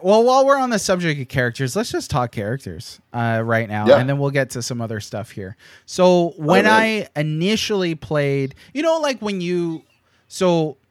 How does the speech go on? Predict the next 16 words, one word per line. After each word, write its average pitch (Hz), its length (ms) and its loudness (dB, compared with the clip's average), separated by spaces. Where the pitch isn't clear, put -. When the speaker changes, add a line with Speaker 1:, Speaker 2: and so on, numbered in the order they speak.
Speaker 1:
hmm, 143 460 -2
how 143 120 0
do 160 100 2
I 151 100 4
say 139 200 -2
this? 101 260 -8
Uh, 139 420 4
I 202 160 6
believe 247 380 0
that 170 180 0
critical 170 460 -2
analysis 131 580 -4
takes - 320 -2
time 107 460 -8
to 127 600 -2
ferment, 135 560 -2